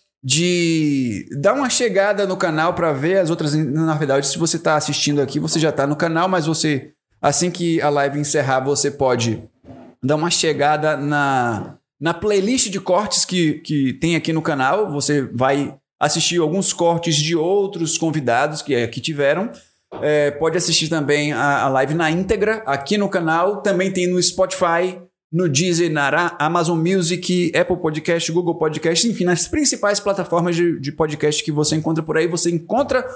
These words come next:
o Good Vibes Podcast Capão pra ouvir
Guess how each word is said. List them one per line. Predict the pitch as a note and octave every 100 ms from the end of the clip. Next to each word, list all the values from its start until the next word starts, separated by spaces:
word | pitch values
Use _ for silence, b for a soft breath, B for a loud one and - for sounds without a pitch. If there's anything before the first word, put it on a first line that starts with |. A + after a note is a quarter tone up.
| B _ -
o |
Good | F#3+ F#3
Vibes | F3 F3+ E3+
Podcast | F3 D#3 D3 D#3+ D#3+
Capão | D#3 - E3+ G#3 A#3 - _ _ _ -
pra | D#3 D#3+ D#3 D#3 D3+ - - _ _ _ _
ouvir | D4+ G#3+ G#3 A3 G#3 F#3 E3+